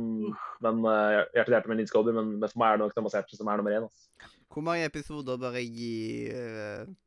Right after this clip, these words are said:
Speaker 3: Helt perfekt før,
Speaker 2: Helt
Speaker 3: liksom?
Speaker 2: perfekt?
Speaker 3: Ja.
Speaker 2: Eh, hvis du har sett én, så vil jeg si to til, da.
Speaker 3: Oi.
Speaker 2: Til, til og med episode tre, da.
Speaker 3: Da skal
Speaker 2: Hvis
Speaker 3: jeg
Speaker 2: ikke
Speaker 3: ta
Speaker 2: jeg hooka da, så er det ikke noe vits. Det er ikke, det er ikke noe vits. Hvis du ikke hooka tre episoder, så det er akkurat den samme humoren i alle episodene, liksom, så.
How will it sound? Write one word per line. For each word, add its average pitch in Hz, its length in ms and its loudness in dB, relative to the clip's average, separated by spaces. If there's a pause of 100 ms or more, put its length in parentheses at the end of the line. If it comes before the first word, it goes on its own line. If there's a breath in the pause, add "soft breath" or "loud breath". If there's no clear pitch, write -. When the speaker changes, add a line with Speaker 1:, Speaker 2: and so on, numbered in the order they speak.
(260)
Speaker 3:
Helt 123 160 -10
perfekt 117 480 -10
før, 123 160 -8
Speaker 2:
Helt 117 100 -10
Speaker 3:
liksom? 120 140 0
Speaker 2:
perfekt? 190 200 6 (360)
Speaker 3:
Ja. 113 340 6
Speaker 2:
Eh, 101 60 6 (320)
hvis 123 100 -6
du 127 60 0
har 127 80 6
sett 123 160 4
én, 131 160 8
så 135 80 2
vil 123 100 8
jeg 120 80 2
si 113 140 2
to 117 100 -2
til, 127 160 0
da. 101 60 -8 (560)
Speaker 3:
Oi. 127 160 -10 (160)
Speaker 2:
Til, 123 160 0
til 117 160 2
og - 80 6
med 117 80 6
episode 117 180 0
tre, 123 220 6
da. - 20 -12 (960)
Speaker 3:
Da - 140 -12
skal 131 100 -6
Speaker 2:
Hvis 131 60 0
Speaker 3:
jeg 135 80 4
Speaker 2:
ikke 143 80 8
Speaker 3:
ta 151 80 8
Speaker 2:
jeg 127 80 2
hooka 135 160 8
da, 139 80 10
så 143 80 6
er - 20 12
det 117 80 8
ikke 110 80 0
noe 98 80 0
vits. - 140 -18 (560)
Det - 160 -4
er 113 60 0
ikke, 110 180 -6
det - 20 0
er 107 140 4
ikke 95 80 -8
noe 87 60 -10
vits. - 100 -18 (100)
Hvis - 140 -10
du 110 80 -2
ikke 104 240 0
hooka 104 240 -2
tre 101 160 2
episoder, 104 260 -2
så 101 120 0 (500)
det 110 80 2
er 107 80 6
akkurat 123 240 6
den 120 80 4
samme 110 180 6
humoren 104 240 4
i 98 60 6
alle 95 160 6
episodene, 87 320 0
liksom, 95 160 -14
så. - 160 -12